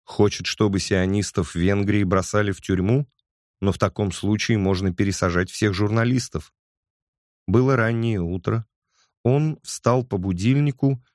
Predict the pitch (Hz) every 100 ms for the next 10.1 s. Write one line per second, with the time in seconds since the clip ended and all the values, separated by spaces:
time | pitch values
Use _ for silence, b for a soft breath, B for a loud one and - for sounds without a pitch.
0 | b - - 139 131 123 104 - 101 117
1 | 139 143 - 113 107 - 120 107 87 85
2 | 101 131 147 - 101 104 - 127 - 110
3 | - 92 90 127 - - 139 - - -
4 | 98 92 - 95 92 107 107 95 - -
5 | 76 82 _ _ _ _ - - 98 107
6 | - 95 - 92 82 85 107 113 113 b
7 | b b b - 123 113 127 156 165 160
8 | 143 113 107 101 95 87 95 110 - 123
9 | 107 95 - 90 85 80 95 85 80 73